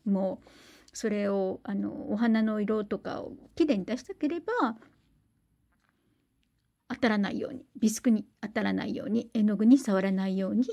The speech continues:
今のように入れていただけるといいと思います。えー、下に置くよりもろくろに乗せた方がなんかスムーズにいくようなので、ろくろに乗せてみました。ぐるぐる、やはり同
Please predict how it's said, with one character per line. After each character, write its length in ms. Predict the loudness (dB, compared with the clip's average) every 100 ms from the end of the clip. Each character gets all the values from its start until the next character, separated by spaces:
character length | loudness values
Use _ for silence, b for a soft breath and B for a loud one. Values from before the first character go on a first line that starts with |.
| -6 -10 _
今 220 | 0 0
の 160 | -2 -4
よ 200 | -6 -8
う 40 |
に 280 | -4 -2 -2 B B B B B _
入 140 | -2 0
れ 20 |
て 120 | -2
い 80 | -6
た 100 | -8
だ 120 | -10
け 120 | -6
る 100 | -4
と 280 | 0 0 0
い 100 | -4
い 40 | -2
と 100 | -6
思 100 | -8
い 60 |
ま 160 | -20 -18
す。 220 | -18 -20 _ b b b b _ -10
え 60 |
ー、 480 | -8 -8 -10 -16 -14
下 240 | -6 0
に 100 | 0
置 220 | 2 -2 -2
く 160 | -4 2
よ 140 | 2
り 160 | 4 6
も 200 | 6 6
ろ 120 | 2
く 120 | 2
ろ 60 | 6
に 120 | 4
乗 60 |
せ 140 | 4 0
た 140 | -2
方 180 | 0 -2
が 200 | -2 -4
な 140 | -4 -4
ん 40 |
か 120 | -6
ス 180 | -4 4
ム 140 | 6 6
ー 40 |
ズ 120 | 2
に 160 | -4 -2
い 80 | -4
く 160 | 0
よ 140 | -2 -2
う 60 |
な 100 | -6
の 140 | -6 -2
で、 200 | 0 0
ろ 100 | -2
く 120 | 0 2
ろ 100 | 6
に 240 | 6 4 0
乗 120 | 2
せ 140 | 0
て 160 | 0 -4
み 140 | -4
ま 120 | -6
し 100 | -8
た。 200 | -10 -12 -14 _ _ _ _ _ _ _ _ _ _ _ _ _ _ _ _ _ _ _
ぐ 120 | -4
る 80 | -2
ぐ 120 | -2
る、 160 | -4 -6
や 80 | -4
は 120 | -4
り 100 |
同 80 | -2